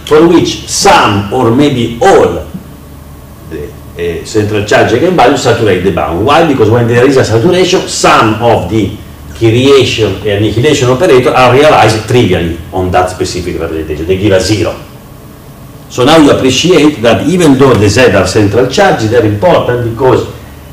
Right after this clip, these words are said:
whether a sta-, uh, um,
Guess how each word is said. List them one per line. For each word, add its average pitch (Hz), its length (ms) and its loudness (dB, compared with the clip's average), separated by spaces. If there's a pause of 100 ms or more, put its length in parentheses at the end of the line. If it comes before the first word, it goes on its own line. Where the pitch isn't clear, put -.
(1600)
whether 165 280 2
a 147 80 2
sta-, - 340 -2
uh, - 380 -4 (100)
um, 90 360 -2